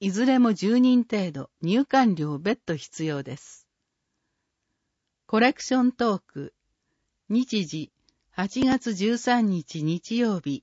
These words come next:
二十六日土曜日。時間はいずれも十三時三十分から十四時三十分。内容は、学芸員が刀装具などの実物資料を紹介。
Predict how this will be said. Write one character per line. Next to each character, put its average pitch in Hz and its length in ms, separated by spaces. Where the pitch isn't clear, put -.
二 233 240
十 202 260
六 160 280
日 196 360
土 185 200
曜 196 280
日。 135 220
時 202 160
間 247 320
は 233 120
い 214 100
ず 208 140
れ 226 160
も 208 240
十 214 260
三 269 260
時 185 120
三 208 260
十 233 160
分 170 320
か 147 160
ら 143 140
十 254 240
四 196 140
時 151 120
三 180 260
十 180 140
分。 127 240
内 233 320
容 233 180
は、 202 260
学 208 320
芸 277 260
員 175 220
が 156 100
刀 247 540
装 277 260
具 208 160
な 170 140
ど 156 120
の 151 140
実 170 300
物 254 260
資 269 160
料 240 260
を 135 80
紹 139 320
介。 127 240